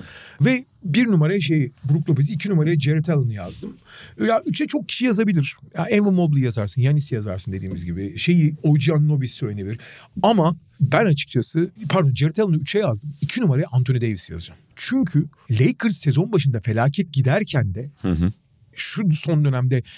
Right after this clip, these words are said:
Speaker 1: hücum biraz toparlandı ki hücumdaki rolü de arttığı halde Anthony Davis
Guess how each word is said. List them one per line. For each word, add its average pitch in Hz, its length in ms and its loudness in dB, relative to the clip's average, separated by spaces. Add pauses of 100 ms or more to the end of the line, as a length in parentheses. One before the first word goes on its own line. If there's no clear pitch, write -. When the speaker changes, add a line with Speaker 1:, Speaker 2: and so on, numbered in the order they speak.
(340)
Speaker 1:
hücum 175 320 2
biraz 147 220 2
toparlandı 135 500 0
ki 143 140 -2
hücumdaki 131 380 0
rolü 190 180 0
de 139 60 -2
arttığı 120 340 -4
halde 117 260 -2 (420)
Anthony 117 360 2
Davis 104 440 -2